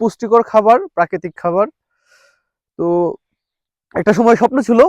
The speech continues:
এই হেবেলে দৌড়ানোর, কিংবা হেবেল দেখার, কিংবা বাস্তবে হয়তো বা যদি দেখতে পারি কিনা কখনো। তো হয়তো বা স্বপ্নটা বাস্তব হলো,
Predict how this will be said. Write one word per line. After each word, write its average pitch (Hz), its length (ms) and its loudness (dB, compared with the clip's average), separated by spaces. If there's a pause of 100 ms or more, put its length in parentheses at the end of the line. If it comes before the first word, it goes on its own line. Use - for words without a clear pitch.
(120)
এই 180 120 -2
হেবেলে 196 360 0
দৌড়ানোর, 202 380 2 (520)
কিংবা 175 240 -6
হেবেল 175 320 0
দেখার, 165 300 -4
কিংবা 170 280 -2 (220)
বাস্তবে 165 420 -4
হয়তো 160 260 -10
বা 160 80 0 (520)
যদি 165 240 -6
দেখতে 175 180 -6 (100)
পারি 170 180 0
কিনা 170 260 -8
কখনো। 160 260 -10 (600)
তো - 20 -4 (120)
হয়তো 165 240 -4
বা 180 60 4 (260)
স্বপ্নটা 185 380 -2
বাস্তব 196 300 -2
হলো, 196 140 0